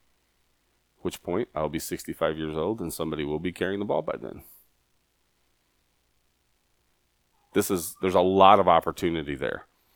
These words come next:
It is str-, it's, it's a strategic location for church planting movement in Montana. Now, the idea is this. They don't want to,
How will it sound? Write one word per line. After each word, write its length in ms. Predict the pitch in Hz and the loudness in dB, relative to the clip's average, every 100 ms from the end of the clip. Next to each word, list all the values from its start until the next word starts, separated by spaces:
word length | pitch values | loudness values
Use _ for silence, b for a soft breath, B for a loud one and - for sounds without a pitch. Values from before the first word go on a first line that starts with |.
| _ _ _ - | _ _ _ -2
It 100 | 98 | 0
is 140 | 95 | -2
str-, 380 | 113 98 - 120 - | -6 -10 -2 -2 2
it's, 200 | 104 - | 0 0
it's 160 | 107 - | -4 -2
a 80 | 110 | -2
strategic 600 | - 107 - 139 160 147 | -2 -2 2 2 2 6
location 520 | 139 - 120 101 101 | 6 6 4 4 0
for 160 | 110 | 0
church 320 | 98 127 131 - | 2 2 2 2
planting 320 | 117 107 101 | 2 4 2
movement 360 | 104 101 104 - | 2 2 0 0
in 180 | 104 104 | -2 2
Montana. 640 | 98 92 104 101 80 60 _ _ _ _ _ _ | 2 2 0 -2 -2 -8 _ _ _ _ _ _
Now, 120 | 107 101 | -2 2
the 140 | 104 | 6
idea 300 | 117 113 113 | 6 6 4
is 120 | 98 | 6
this. 400 | 127 107 - - - _ b b b b b b b b - | 6 6 2 -8 -12 _ b b b b b b b b -18
They 220 | 98 107 123 | 2 6 8
don't 260 | 147 110 | 8 8
want 280 | 127 127 - | 8 6 4
to, 480 | - 110 101 90 | 2 4 4 0